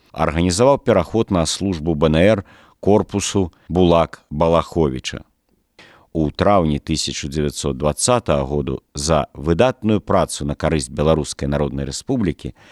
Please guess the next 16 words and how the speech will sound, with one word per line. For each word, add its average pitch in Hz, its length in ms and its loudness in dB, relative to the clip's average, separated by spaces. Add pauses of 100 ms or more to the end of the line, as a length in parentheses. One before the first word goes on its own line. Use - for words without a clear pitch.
(280)
атрымаў 73 720 -2
годнасць 107 640 0
генерал-маёру. 78 1400 0 (720)
У 85 160 -6
тысяча 101 480 -2
дзевяцьсот 92 560 0
дваццаць 80 560 -2
першым, 117 400 0
тысяча 82 560 -8
дзевяцьсот 80 400 -2
сорак 82 400 -4
чацвёртым 73 640 -6
годах 104 400 -2 (240)
жыў 104 400 -2
у 127 160 0
Латвіі. 73 640 0